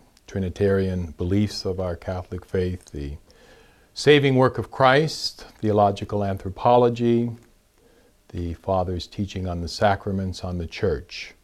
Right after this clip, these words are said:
And we concluded by bringing all of these themes together in the wonderful work of Saint Augustine, the Magister. One of the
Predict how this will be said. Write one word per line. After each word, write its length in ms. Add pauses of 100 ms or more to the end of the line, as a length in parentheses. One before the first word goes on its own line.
(800)
And 400
we 240
concluded 680
by 420 (120)
bringing 340
all 200
of 140
these 280
themes 420
together 720 (760)
in 300
the 380 (920)
wonderful 460
work 380
of 280 (120)
Saint 280
Augustine, 720 (380)
the 80
Magister. 760 (1900)
One 320
of 200
the 340